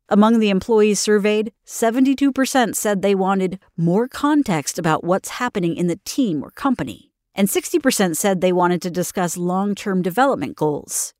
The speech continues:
You may not be able to share as much information about the organization as the employee would like, but being as transparent as you can and honest about the fact that you can't share everything can help build trust with that employee.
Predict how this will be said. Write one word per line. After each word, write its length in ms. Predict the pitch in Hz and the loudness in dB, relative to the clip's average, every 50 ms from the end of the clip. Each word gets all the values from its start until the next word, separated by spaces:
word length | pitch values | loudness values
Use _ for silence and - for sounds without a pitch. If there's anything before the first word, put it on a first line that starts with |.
| _ _ _ - | _ _ _ 0
You 160 | 220 277 277 | 2 4 6
may 100 | 294 285 | 6 6
not 180 | 277 269 240 | 4 4 2
be 160 | - 254 233 226 | 2 4 4 4
able 120 | 214 190 | 4 2
to 100 | 202 185 | 0 -2
share 300 | - - 233 214 202 185 | 0 0 0 2 2 2
as 160 | 180 156 - | 0 0 0
much 240 | 185 185 180 - 185 | 0 0 0 0 -2
information 500 | 175 156 175 160 156 147 151 - - 165 | -4 -2 0 0 0 0 0 -2 -2 -2
about 220 | 151 143 147 147 | 0 0 -2 -2
the 120 | - 156 - | -4 -6 -4
organization 840 | - 180 175 156 170 165 156 139 - 139 139 - - 139 139 135 - _ _ | -2 -2 0 0 0 0 0 0 -2 -4 -4 -4 -4 -4 -4 -4 -6 _ _
as 220 | 196 214 214 185 | 0 0 0 0
the 140 | 180 190 160 | 0 0 0
employee 360 | 156 151 - 180 170 160 147 | 0 0 -2 -2 -4 -2 -2
would 200 | 131 147 151 139 | -2 -4 -4 -4
like, 440 | 151 165 147 113 - - _ - - _ _ _ _ | 0 0 0 0 -2 -6 _ -20 -20 _ _ _ _
but 220 | 202 208 - - | 2 2 2 2
being 300 | 190 233 240 226 214 202 - - | 2 4 4 4 2 0 0 0
as 260 | 180 208 226 262 - | 2 2 2 0 -2
transparent 680 | - - 214 208 208 190 - - 185 180 160 151 147 - | -2 -2 -2 -2 -2 -2 -4 -4 -2 0 0 0 0 -2
as 160 | 139 147 151 | -6 -6 -6
you 60 | 147 | -8
can 520 | - - - 214 202 160 131 139 - - - _ | -10 -8 -4 -2 0 0 -2 -4 -6 -10 -14 _
and 220 | - 165 165 165 - _ | -6 -4 -4 -4 -2 _
honest 340 | - 233 269 277 254 196 - | 4 4 4 4 2 0 -2
about 220 | 190 170 156 139 - | -2 -2 -2 -2 -2
the 80 | 151 | -6
fact 300 | - - 175 156 156 - | -4 -2 -2 -2 -2 -4
that 140 | - - - | -10 -8 -8
you 100 | 147 139 - _ | -10 -10 -10 _
can't 280 | - - 214 - - - | -2 0 0 0 0 -4
share 280 | - - 180 160 - - - | -4 -2 -2 -2 -2 -2 0
everything 640 | 220 254 233 226 180 - - 139 135 131 139 156 - _ _ _ _ | 0 0 2 0 -2 -2 -4 -6 -6 -6 -10 -12 -14 _ _ _ _
can 120 | - 277 247 | -2 0 2
help 280 | 233 302 349 330 - | 4 4 2 2 2
build 240 | - 269 247 214 202 | 0 0 0 0 -4
trust 480 | - - - 277 262 254 240 - - - | -6 -4 0 2 2 2 0 -2 -4 -4
with 100 | 170 139 | -4 -4
that 140 | 139 135 127 | -2 -4 -4
employee. 640 | 135 135 - 160 147 135 123 131 - - _ _ | -4 -4 -4 -4 -4 -4 -4 -8 -12 -16 _ _